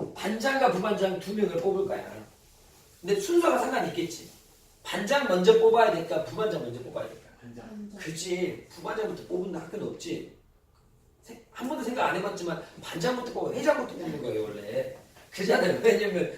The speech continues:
Speaker 1: 부반장 먼저 뽑아버리면 얘는 부-, 반장이 될 기회가 없는 거잖아. 예, 그래서 순서가 상당히 있는 것 같아. 그래서 이런 것들은 우리 다섯 명 중에서 될 수, 반장이 될 수 있는 가지의 수 다섯 가지.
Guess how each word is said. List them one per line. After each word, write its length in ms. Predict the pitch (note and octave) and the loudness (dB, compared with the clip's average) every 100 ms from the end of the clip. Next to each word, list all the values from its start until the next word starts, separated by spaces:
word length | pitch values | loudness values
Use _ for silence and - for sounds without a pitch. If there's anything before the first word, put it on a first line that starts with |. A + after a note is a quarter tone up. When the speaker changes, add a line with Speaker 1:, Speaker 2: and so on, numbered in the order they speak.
| - - - | -14 -20 -12
Speaker 1:
부반장 680 | A3 G3 - A3+ A3 - - - | 2 2 4 2 2 -2 -10 -4
먼저 320 | D#3+ G3+ A3 | 0 4 4
뽑아버리면 460 | A3+ B3+ A3 F#3 G3 | 6 6 6 4 2
얘는 320 | G#3+ E3 - | 0 -4 -6
부-, 80 | E3 - - - | -12 -14 -20 -18
반장이 360 | - E3 A3 | -6 0 0
될 140 | E3+ F3 | 0 -2
기회가 240 | E3+ F3 | -2 -4
없는 280 | - - F3 | -4 -6 -8
거잖아. 360 | B2+ - - - _ _ _ _ _ - | -8 -8 -12 -20 _ _ _ _ _ -4
예, 100 | - | -2
그래서 240 | - - | -2 -4
순서가 340 | - C#4+ C4+ - | -6 2 4 4
상당히 280 | G3+ F3+ - | 2 -2 -2
있는 220 | E3+ E3 | -4 -4
것 80 | - | -6
같아. 120 | - | -6
그래서 460 | C3 F3 C3+ - - - - | -2 2 2 0 -8 -12 2
이런 220 | F#3 B3+ | 4 6
것들은 600 | B3 G3 G3 G3 - - - - | 4 6 4 4 2 -6 -16 -4
우리 160 | F3 G#3 | 2 2
다섯 260 | - A#3 A#3+ | 2 0 0
명 160 | A#3 | 0
중에서 360 | G3 F#3+ F#3+ F#3 | 0 0 0 0
될 120 | D#3 | 0
수, 200 | - - | -2 -6
반장이 340 | - E3 A#3 | -4 2 4
될 100 | F#3 F3+ | 4 2
수 60 | |
있는 180 | F3+ E3+ | 2 0
가지의 280 | D3 D#3 F3+ | -2 2 2
수 140 | - | 0
다섯 220 | - E3 - | -6 -6 -6
가지. 220 | - | -6